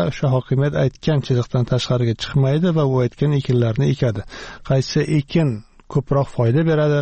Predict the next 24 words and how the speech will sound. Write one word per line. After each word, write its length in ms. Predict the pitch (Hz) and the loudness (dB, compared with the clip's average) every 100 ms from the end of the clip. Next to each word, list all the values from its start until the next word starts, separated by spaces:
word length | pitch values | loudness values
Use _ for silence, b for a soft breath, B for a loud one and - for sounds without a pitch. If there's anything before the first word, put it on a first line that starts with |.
| - | 0
qaysi 320 | 131 123 151 135 | -2 -2 0 -2
ekin 280 | 123 - 117 110 123 | 0 0 -2 0 -2
ziyonli. 680 | 113 117 120 107 113 165 190 - B B B | 2 2 2 2 2 2 2 -2 B B B
Bu 120 | 139 | -2
haqda 300 | 131 - 147 | 0 -2 0
mana 200 | 139 135 | 2 0
keyingi 320 | 127 135 131 | 0 0 0
paytda 340 | 131 131 - 131 | 0 -2 0 -2
prezident 460 | - 127 117 127 | 0 0 2 0
ayta 220 | 135 127 123 | 0 0 0
boshladi. 680 | 123 117 - 117 107 120 190 254 214 190 | 0 -2 0 0 0 0 2 0 -4 -6
E, 120 | 135 120 113 | 0 0 2
masalan, 460 | 113 117 120 120 120 | 0 0 0 0 0
paxta 400 | - 117 - 127 | 0 -2 -2 -2
ekilmaydigan 600 | 123 127 123 123 123 120 | 2 2 2 2 2 2
joyga 360 | 117 113 117 - B B B | 2 2 0 -2 B B B
paxta 300 | - 117 - 113 | -4 -2 -2 0
ekmang, 640 | 156 - 175 185 185 170 - - 139 | 0 2 2 2 2 -2 -6 -10 -2
g'alla 440 | 123 131 127 135 131 127 135 | 2 2 2 2 0 -2 -4
hosil 340 | 139 131 139 | -2 0 2
bermaydigan 480 | 127 127 123 127 123 | 2 2 2 2 2
joyga 220 | 120 117 | 2 0
g'alla 300 | 117 120 117 120 | 2 2 2 2
ekmang. 560 | 151 - 160 170 175 | 0 2 2 2 2